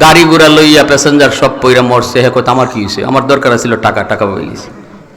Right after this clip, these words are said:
যার জীবনে টাকার দাম আছে, মানুষের জীবনের দাম নাই, এরাও কি মানুষ কইবেন? কি ভাই, সে এত লেখাপড়া কইরাও কি হতে পারে নাই? মানুষ হতে পারে?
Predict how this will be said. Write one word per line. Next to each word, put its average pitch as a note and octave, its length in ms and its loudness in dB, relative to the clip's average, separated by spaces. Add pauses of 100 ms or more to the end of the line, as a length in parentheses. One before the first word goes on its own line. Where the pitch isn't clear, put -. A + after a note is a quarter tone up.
(1200)
যার D#3 260 4
জীবনে G3+ 300 4
টাকার E3+ 380 2
দাম E3+ 160 4
আছে, F3+ 220 4
মানুষের D#3+ 380 4
জীবনের D3+ 420 4
দাম C3+ 200 6
নাই, C#3+ 100 6
এরাও C#3+ 360 6
কি E3+ 120 2
মানুষ C#3+ 320 4
কইবেন? D#3+ 400 2 (1040)
কি D3 120 0
ভাই, A2+ 180 0 (960)
সে F3 120 0
এত E3 240 2
লেখাপড়া F3+ 500 4
কইরাও D3+ 360 4
কি F3 160 0
হতে D#3 220 2
পারে A#2+ 200 2
নাই? G2 180 -2 (960)
মানুষ D3+ 340 4
হতে D3+ 140 2
পারে? C#3+ 320 2